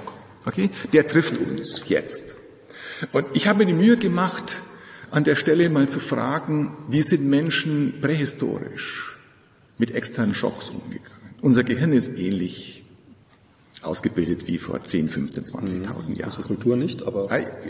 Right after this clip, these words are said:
Speaker 1: drum sage ich ja, unser Gehirn. Moment, ich komme gleich darauf zu sprechen. Als vor fünfzigtausend Jahren,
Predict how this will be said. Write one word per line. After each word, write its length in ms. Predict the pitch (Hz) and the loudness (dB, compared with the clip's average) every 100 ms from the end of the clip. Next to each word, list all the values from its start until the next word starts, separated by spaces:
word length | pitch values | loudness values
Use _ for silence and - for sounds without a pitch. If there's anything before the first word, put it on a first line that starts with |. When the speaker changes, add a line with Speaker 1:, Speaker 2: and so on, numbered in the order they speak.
| - - | -14 -2
Speaker 1:
drum 120 | 117 | 2
sage 260 | 123 127 180 | 2 2 -2
ich 80 | |
ja, 100 | 170 | -2
unser 280 | 160 151 175 | 4 6 6
Gehirn. 580 | 175 180 - 147 - - - - | 4 0 0 0 -2 -4 -10 0
Moment, 300 | 127 147 - | 2 4 2
ich 100 | - | -2
komme 140 | - 156 | -4 -2
gleich 160 | 160 | -2
darauf 160 | 160 160 | -4 -6
zu 100 | - | -8
sprechen. 300 | - 147 - - - - - - - - - - - - _ - | -8 -8 -8 -10 -14 -16 -20 -20 -20 -20 -20 -20 -20 -20 _ 0
Als 200 | 127 - | 0 2
vor 100 | 135 | 0
fünfzigtausend 840 | - 254 - 202 - - 151 147 127 | 4 4 4 -2 -2 0 0 0 0
Jahren, 240 | 113 | -2